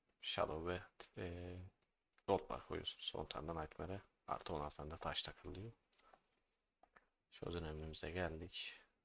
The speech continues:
Assemble. Yes dedik. On tane balımızı koyduk.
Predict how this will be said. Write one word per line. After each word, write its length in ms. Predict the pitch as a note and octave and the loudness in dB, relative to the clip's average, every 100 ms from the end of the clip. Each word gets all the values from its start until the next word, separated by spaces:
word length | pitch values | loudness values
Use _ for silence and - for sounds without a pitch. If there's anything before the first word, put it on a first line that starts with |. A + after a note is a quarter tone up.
| _ _ _ _ _ _ _ _ _ _ _ _ _ _ _ _ - | _ _ _ _ _ _ _ _ _ _ _ _ _ _ _ _ -8
Assemble. 680 | F#2 - - A1+ - - - - - - - | -6 -4 -4 -6 -8 -10 -10 -18 -20 -20 -14
Yes 360 | - D#2+ - - | -6 -2 -2 -4
dedik. 600 | - - - - - - - - - _ _ _ _ _ _ _ _ _ _ _ _ _ _ _ _ _ _ _ _ _ _ _ _ _ - - - - - _ | -8 -10 -2 0 0 -4 -10 -16 -20 _ _ _ _ _ _ _ _ _ _ _ _ _ _ _ _ _ _ _ _ _ _ _ _ _ -8 -6 -6 -8 -16 _
On 220 | - G#2+ E2+ | 0 0 0
tane 360 | - B1+ F2 | -2 -2 0
balımızı 440 | E2+ D2+ D#2 D2+ - | 2 2 0 -4 -2
koyduk. 500 | E2+ D#2+ D2+ - | -2 -2 -4 -2